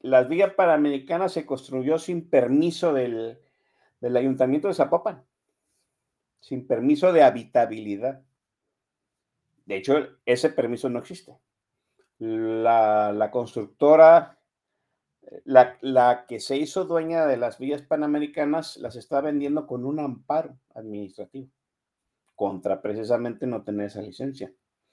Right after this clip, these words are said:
Pero cada vez que se, cada vez que se renueva el amparo,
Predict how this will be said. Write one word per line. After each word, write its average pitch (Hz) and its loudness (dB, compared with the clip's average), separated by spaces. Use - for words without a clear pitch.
Pero 120 6
cada 170 12
vez 185 8
que 180 2
se, 139 2
cada 165 8
vez 185 6
que 190 -4
se 175 0
renueva 151 2
el 170 2
amparo, 180 0